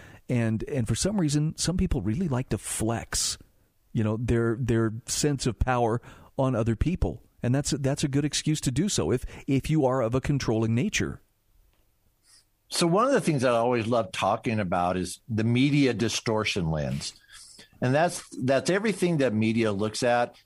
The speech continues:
Speaker 2: is through a very distorted lens, and it makes it look bigger than what it really is.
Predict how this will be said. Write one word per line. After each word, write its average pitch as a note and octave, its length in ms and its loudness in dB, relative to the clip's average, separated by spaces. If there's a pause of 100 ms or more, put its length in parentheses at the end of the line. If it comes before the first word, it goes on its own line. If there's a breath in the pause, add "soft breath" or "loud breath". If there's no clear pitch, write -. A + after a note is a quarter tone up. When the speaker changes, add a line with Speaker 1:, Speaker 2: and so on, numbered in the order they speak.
(160)
Speaker 2:
is C3 160 -2
through D3+ 260 0
a C3+ 40 2
very B2 360 0
distorted G#2 640 -2
lens, G2 380 0
and G2+ 100 0
it G#2+ 60 0
makes B2+ 280 -2
it B2 80 -2
look A#2 280 -4
bigger G#2+ 280 0
than F#2+ 220 0
what F2+ 160 0
it F2 140 -4
really G2+ 320 0
is. F2 200 -2